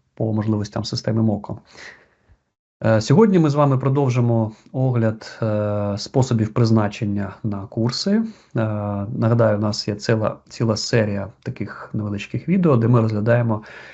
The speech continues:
які є можливості, е, призначати, е, учасників, співробітників чи студентів, е,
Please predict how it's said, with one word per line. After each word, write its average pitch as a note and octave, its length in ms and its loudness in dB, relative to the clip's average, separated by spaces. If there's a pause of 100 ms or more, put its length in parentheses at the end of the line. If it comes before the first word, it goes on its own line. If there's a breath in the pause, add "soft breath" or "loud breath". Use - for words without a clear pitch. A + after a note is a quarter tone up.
(240 loud breath)
які B2 180 0
є B2+ 100 8
можливості, A#2 800 2 (360)
е, G2+ 460 -4
призначати, A2 960 0 (300)
е, C3 40 -8 (1300)
учасників, C3 680 2
співробітників A#2 760 0
чи - 120 -10
студентів, A#2 840 0
е, - 40 -4